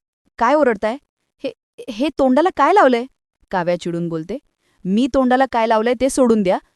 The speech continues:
तुम्ही काय केलंय ते बघा आधी." पार्थ विचारतो, "काय केलंय मी?" काव्या बोलते, "अंघोळ करायला खूप आवडतं ना तुम्हाला, हां? शावर लावून असं." पार्थ तिला मध्येच थांबवतो, "एको, एवढं डिटेल्स नकोयत मला." काव्या परत सुरू होते,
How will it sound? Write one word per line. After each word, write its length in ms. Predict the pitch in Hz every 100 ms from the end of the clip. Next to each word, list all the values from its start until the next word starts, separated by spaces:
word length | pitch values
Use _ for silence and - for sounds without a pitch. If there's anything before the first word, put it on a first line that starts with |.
| _ 269
तुम्ही 220 | 254 320
काय 140 | 349 277
केलंय 180 | 285 311
ते 80 | 294
बघा 260 | 277 233 220
आधी." 200 | 180 185 _ _ _ -
पार्थ 260 | 190 180 185
विचारतो, 380 | - 196 330 - _ _ _ -
"काय 200 | 233 339
केलंय 280 | 403 349 285
मी?" 160 | 262 - _ _ _ -
काव्या 260 | 175 175
बोलते, 320 | 165 160 190 311 _ _ _ -
"अंघोळ 320 | 208 196 220
करायला 280 | 247 226 233 240
खूप 220 | 262 247
आवडतं 300 | 208 190 196
ना 80 | 190
तुम्हाला, 320 | 180 175 220 - _ _ 247
हां? 80 | 349 _ _ -
शावर 360 | 247 214 233
लावून 200 | 233 233
असं." 280 | 226 240 233 - _ _ _ -
पार्थ 240 | 165 170 -
तिला 180 | 165 170
मध्येच 340 | 170 160 214 -
थांबवतो, 420 | 170 151 143 131 _ _ -
"एको, 220 | 170 143 - _ _ _ 202
एवढं 280 | 180 202
डिटेल्स 380 | 226 185 202 185
नकोयत 260 | 180 165 147
मला." 180 | 160 139 - _ _ _
काव्या 260 | 190 165 196
परत 300 | 190 175 180
सुरू 200 | 170 160
होते, 240 | 151 147